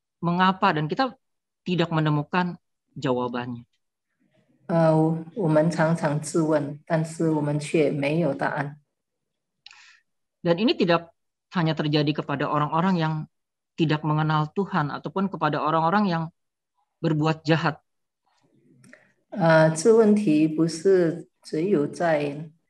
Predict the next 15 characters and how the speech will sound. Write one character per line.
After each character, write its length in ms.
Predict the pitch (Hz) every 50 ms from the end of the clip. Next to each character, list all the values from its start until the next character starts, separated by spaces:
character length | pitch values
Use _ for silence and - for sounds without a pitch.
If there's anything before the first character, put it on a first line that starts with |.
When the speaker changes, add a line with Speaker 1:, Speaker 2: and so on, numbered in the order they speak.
| _ _ _ _ _
Speaker 2:
呃， 180 | 208 156 151
作 280 | 156 - - 185 180 -
恶 160 | 165 175 156
的 200 | - - 185 170
人 180 | 156 147 143 139
的 100 | 156 156
身 260 | 156 - 170 156 151
上， 420 | - - - 156 147 143 143 143 _
或 120 | _ 170
者 300 | 165 170 - 165 151 147 147
不， 400 | 151 151 175 165 160 - - - _ _ _
没 180 | - 165 165 165
有 100 | 156 143
认 220 | 147 160 165 160
识 420 | 160 160 - 143 147 147 151 147